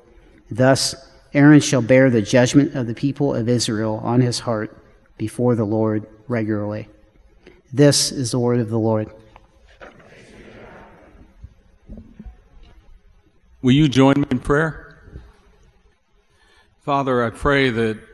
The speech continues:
Speaker 2: all of us would have our ears open, that we would expect to hear from you right now because you're the living God. Even if we've come to church for years and years, decades, our entire life, or whether we've only come to church a few times,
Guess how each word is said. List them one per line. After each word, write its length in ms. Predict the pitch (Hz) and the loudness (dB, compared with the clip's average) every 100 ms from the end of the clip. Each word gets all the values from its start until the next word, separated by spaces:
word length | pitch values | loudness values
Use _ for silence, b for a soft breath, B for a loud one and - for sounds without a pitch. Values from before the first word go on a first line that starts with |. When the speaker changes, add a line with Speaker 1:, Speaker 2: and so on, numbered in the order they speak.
| _ - | _ -8
Speaker 2:
all 240 | 127 135 | -4 -2
of 120 | 123 | -2
us 220 | 117 110 - | -4 -4 -6
would 260 | 107 98 | -8 -8
have 340 | 131 - 127 107 | -12 -8 -6 -2
our 140 | 107 | -4
ears 340 | 127 117 107 | -2 -2 -2
open, 540 | 104 104 101 107 101 101 _ _ _ _ | -2 -4 -6 -8 -8 -12 _ _ _ _
that 140 | 104 104 | -10 -8
we 180 | 113 | -6
would 160 | 110 107 | -4 -6
expect 480 | 104 - - 120 - | -6 -6 -4 -4 -6
to 40 | |
hear 280 | 107 120 113 | -10 -4 -4
from 180 | 104 107 | -4 -6
you 160 | 101 98 | -6 -6
right 240 | 98 98 | -8 -8
now 260 | 98 98 98 | -8 -8 -8
because 380 | 101 - 104 113 | -10 -8 -8 -8
you're 80 | |
the 80 | 104 | -6
living 400 | 104 110 107 101 | -4 -4 -4 -4
God. 460 | 98 98 101 98 98 _ _ _ _ _ _ _ _ _ _ _ _ _ _ _ _ _ _ - | -4 -6 -8 -12 -18 _ _ _ _ _ _ _ _ _ _ _ _ _ _ _ _ _ _ -8
Even 240 | 123 123 | -4 -2
if 140 | 117 - | -2 -2
we've 220 | 120 - | -6 -2
come 180 | 127 120 | -2 -2
to 80 | |
church 400 | 107 - 123 113 | -4 -4 -4 -4
for 160 | - 117 | -6 -8
years 420 | 107 107 110 104 | -4 -2 -2 -4
and 140 | 98 101 | -4 -4
years, 380 | 101 95 85 | -4 -8 -10
decades, 560 | - 117 110 104 95 90 | -10 -8 -6 -8 -10 -10
our 160 | 104 98 | -10 -8
entire 400 | 92 117 107 98 | -10 -8 -6 -6
life, 420 | 98 95 90 - | -6 -6 -8 -10
or 100 | 98 | -12
whether 380 | 98 117 117 110 | -4 -2 -2 -2
we've 240 | 110 113 | -4 -2
only 240 | 117 113 | 0 0
come 220 | 104 120 104 | -2 -4 -4
to 60 | |
church 320 | 101 120 113 107 | -6 -8 -8 -10
a 40 | |
few 240 | - 113 | -10 -10
times, 600 | 104 110 104 98 95 - | -8 -10 -10 -10 -10 -12